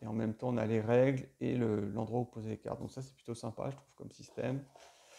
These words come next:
Là, j'imagine, c'est le compteur de réputation. Euh, sûrement les armes de base, les points de vie, qui sont tous symétriques. Non, ils sont pas tous symétriques. Euh, les dés, j'imagine qu'en fonction de la couleur du dé, ils sont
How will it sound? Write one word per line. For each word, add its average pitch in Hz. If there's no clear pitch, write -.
Là, 113
j'imagine, 113
c'est 113
le 104
compteur 120
de 117
réputation. 110
Euh, 107
sûrement 110
les 110
armes 107
de 104
base, 120
les 113
points 113
de 107
vie, 120
qui -
sont 101
tous -
symétriques. 120
Non, 110
ils 117
sont -
pas -
tous -
symétriques. 123
Euh, -
les 110
dés, 120
j'imagine 110
qu'en 107
fonction -
de 117
la 107
couleur 113
du 107
dé, 117
ils 110
sont -